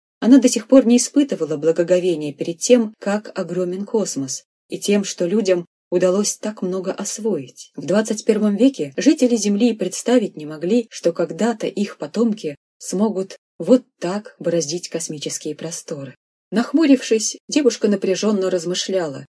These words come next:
каким образом составить диалог с этими инопланетянами, как убедить их помочь. Ведь такое вмешательство извне может преломить ход войны. И если до этого ей казалось, что всё по плечу,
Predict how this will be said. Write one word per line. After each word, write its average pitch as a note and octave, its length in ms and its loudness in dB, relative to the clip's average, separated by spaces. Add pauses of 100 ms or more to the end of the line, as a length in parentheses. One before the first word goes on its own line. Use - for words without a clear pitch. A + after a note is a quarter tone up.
каким G#3+ 360 6
образом F#3+ 440 2
составить F3 560 -2
диалог D#3+ 520 2 (140)
с - 140 -6
этими G3 600 -4 (300)
инопланетянами, F#3+ 960 0
как - 360 -12
убедить G#3+ 400 -2
их - 120 -10
помочь. G#3 520 -4 (180)
Ведь F3 200 0
такое G#3+ 340 6
вмешательство F3 760 -4
извне D#3 720 -2 (160)
может F3+ 580 -4
преломить D#3+ 440 -2
ход F3 200 -8
войны. G#3 640 -2
И F#3+ 100 -4
если D4 260 4
до A#3+ 120 4
этого A#3 280 6
ей G#3 180 2
казалось, F#3 600 -4 (180)
что - 300 -12
всё D3 220 -10
по D3 120 -10
плечу, F#3+ 420 -4